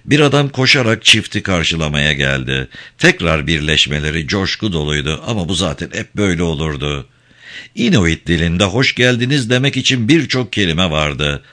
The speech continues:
ama "Hoşça kal" için neredeyse hiç yoktu. On dokuz yıl önce ayrılırken kimse Anavak'a güle güle dememişti.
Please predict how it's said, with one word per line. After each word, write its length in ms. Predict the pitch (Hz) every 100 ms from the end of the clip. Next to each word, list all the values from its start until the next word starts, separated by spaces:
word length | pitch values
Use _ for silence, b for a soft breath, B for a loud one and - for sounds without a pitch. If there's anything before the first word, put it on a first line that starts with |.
| b
ama 180 | - 151
"Hoşça 420 | 123 131 - 160
kal" 200 | 131 135
için 280 | 123 - 110
neredeyse 580 | 90 117 101 95 90 87
hiç 220 | 85 -
yoktu. 560 | 78 76 - 71 67 64 B B B B B B B
On 260 | 147 202 135
dokuz 340 | 92 87 71
yıl 160 | 78 78
önce 340 | 80 76 92
ayrılırken 680 | 87 95 101 135 117 127 123
kimse 400 | 104 180 151 151
Anavak'a 460 | 123 127 127 123 120
güle 340 | 92 107 127
güle 300 | 92 98 92
dememişti. 800 | 82 85 73 73 - 69 69